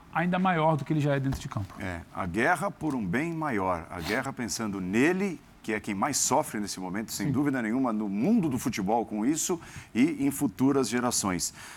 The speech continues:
Speaker 2: Muito importante a palavra do Paulo Calçade também, que é uma das principais vozes do Campeonato Espanhol aqui com a gente, tem acompanhado de perto, né, fim de semana após fim de semana, os jogos do Real Madrid e tudo isso que tem acontecido com o Vinícius Júnior.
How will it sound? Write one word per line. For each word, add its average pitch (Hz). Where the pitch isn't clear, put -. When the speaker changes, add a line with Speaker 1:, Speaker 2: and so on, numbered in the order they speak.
Speaker 2:
Muito 175
importante 175
a 160
palavra 156
do 123
Paulo 135
Calçade 110
também, 113
que 127
é 135
uma 131
das 113
principais 123
vozes 117
do 117
Campeonato 120
Espanhol 107
aqui 110
com 104
a 90
gente, 123
tem 123
acompanhado 110
de 92
perto, 117
né, 107
fim 113
de 95
semana 117
após 110
fim 107
de -
semana, 104
os 90
jogos 104
do 101
Real 101
Madrid 98
e 107
tudo 127
isso 113
que -
tem 120
acontecido 110
com 117
o 107
Vinícius 107
Júnior. 143